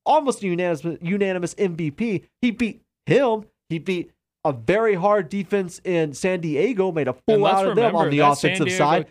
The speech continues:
Speaker 1: And a lot of those people picked San Diego to go to the Super
Speaker 2: Let's
Speaker 1: Bowl.
Speaker 2: remember that that San Diego team is also tied with the best record in the A F C,
Speaker 1: There you
Speaker 2: too.
Speaker 1: go.
Speaker 2: So you
Speaker 1: See?
Speaker 2: beat basically the two best teams in the A F C.
Speaker 1: So now you're saying Tom Brady's all that. It's great.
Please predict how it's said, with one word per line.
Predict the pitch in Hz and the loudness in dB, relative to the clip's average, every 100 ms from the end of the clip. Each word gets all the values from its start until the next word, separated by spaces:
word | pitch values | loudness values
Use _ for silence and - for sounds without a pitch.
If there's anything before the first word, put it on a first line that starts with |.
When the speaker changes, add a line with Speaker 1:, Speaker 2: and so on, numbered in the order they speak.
| - 156 | -12 -6
Speaker 1:
And | 139 131 | -4 -2
a | 131 | -2
lot | 127 160 269 | 0 2 2
of | 214 | 0
those | 147 | 0
people | 202 208 | 0 0
picked | - 285 294 | -2 -4 -2
San | - 180 | -4 -2
Diego | 160 165 190 | -2 0 0
to | |
go | 185 | 0
to | 214 | 0
the | |
Super | 208 294 233 | 0 0 2
Speaker 2:
Let's | - | 0
Speaker 1:
Bowl. | 247 | 0
Speaker 2:
remember | 226 190 202 190 165 | -2 -4 -6 -6 -8
that | 156 147 143 | -12 -10 -10
that | 139 175 | -8 -10
San | - 185 | -10 -8
Diego | 180 160 156 | -6 -6 -6
team | 147 151 147 | -8 -8 -8
is | 131 | -8
also | 135 135 127 | -8 -8 -12
tied | - 123 | -12 -12
with | 107 | -12
the | 110 | -16
best | 98 95 - | -16 -16 -16
record | - - | -18 -16
in | 117 | -16
the | 104 95 | -14 -14
A | 95 | -16
F | |
C, | - 127 | -16 -8
Speaker 1:
There | 135 | -2
you | 160 175 | 0 0
Speaker 2:
too. | |
Speaker 1:
go. | 196 247 135 - | 2 2 0 -2
Speaker 2:
So | 160 | -6
you | 160 | -4
Speaker 1:
See? | 175 | -2
Speaker 2:
beat | 247 226 | -4 -4
basically | 190 202 196 185 160 | -8 -8 -8 -6 -8
the | |
two | 156 208 | -8 -8
best | 202 185 175 | -8 -10 -10
teams | 165 156 139 | -14 -14 -14
in | |
the | 131 104 | -12 -12
A | |
F | 98 | -14
C. | - - | -20 -6
Speaker 1:
So | - | 0
now | 220 277 | 4 4
you're | 262 | 4
saying | 214 226 202 | 2 2 2
Tom | 160 185 170 | 2 0 2
Brady's | 175 156 143 | 0 0 0
all | 139 | 0
that. | 120 113 | -2 -4
It's | - 156 | -6 -6
great. | 139 113 76 | -4 -4 -6